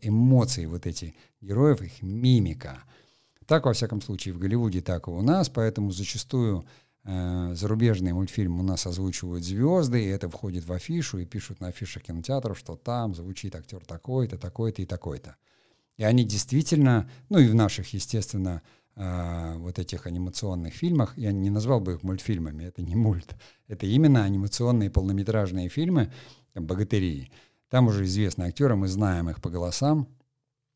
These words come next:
мы к этому привыкли, точно так же, как все в «Ну, погоди» знали, что вот Папанов озвучивает «Волка», а, и его пародировали там тысячи раз,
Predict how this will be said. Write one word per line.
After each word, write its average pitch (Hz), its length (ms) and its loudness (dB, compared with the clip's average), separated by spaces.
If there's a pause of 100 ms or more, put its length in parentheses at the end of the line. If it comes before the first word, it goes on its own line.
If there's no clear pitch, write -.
(280)
мы 113 120 2
к - 80 -4
этому 76 240 -4
привыкли, 98 440 0
точно 92 320 -4
так 104 200 -4
же, 87 120 -8
как - 300 -12 (120)
все - 280 -4
в 90 60 -4
«Ну, 87 100 -2
погоди» 90 380 -4
знали, 85 440 -4
что - 280 -10
вот 78 240 -14 (440)
Папанов 90 520 -2
озвучивает 85 580 -8
«Волка», 117 540 -2 (520)
а, 85 500 -6
и 92 80 -4
его 92 200 0
пародировали 87 720 -2
там 76 420 -10
тысячи 90 400 -6
раз, 87 420 -6